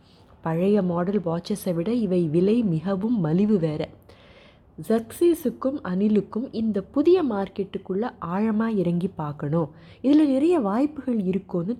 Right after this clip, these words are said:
தோணியிருக்கு. பல சவால்கள் என்னெல்லாமோ செஞ்சு பார்த்தாங்க. தொழில்நுட்பத்தை இந்தியாவுக்கு கொண்டு வரதுல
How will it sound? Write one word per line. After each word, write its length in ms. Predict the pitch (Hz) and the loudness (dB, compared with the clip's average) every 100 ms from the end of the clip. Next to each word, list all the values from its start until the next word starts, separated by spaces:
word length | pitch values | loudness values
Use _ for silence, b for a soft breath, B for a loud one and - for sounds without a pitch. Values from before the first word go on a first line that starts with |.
| 202 | -2
தோணியிருக்கு. 560 | 190 185 170 147 - - - | 0 0 0 -2 -8 -10 -10
பல 380 | 170 180 233 269 | -4 -2 0 0
சவால்கள் 640 | - 220 208 208 196 190 | -2 -4 0 0 0 0
என்னெல்லாமோ 680 | 147 139 151 180 190 190 202 240 | 0 -2 0 2 2 2 0 0
செஞ்சு 160 | 214 202 | -2 -2
பார்த்தாங்க. 400 | 220 196 196 175 - B B B B B B - - | -2 -4 -2 -4 -6 B B B B B B -20 2
தொழில்நுட்பத்தை 1120 | 233 240 285 285 240 220 - 196 - 226 247 | 4 6 6 4 2 -2 -4 -8 -4 -4 -4
இந்தியாவுக்கு 800 | - 202 214 226 220 196 - 196 | -4 -2 0 0 -2 -4 -4 -4
கொண்டு 300 | - 185 190 | -2 0 2
வரதுல 540 | 175 170 165 175 254 | 2 0 -2 0 -2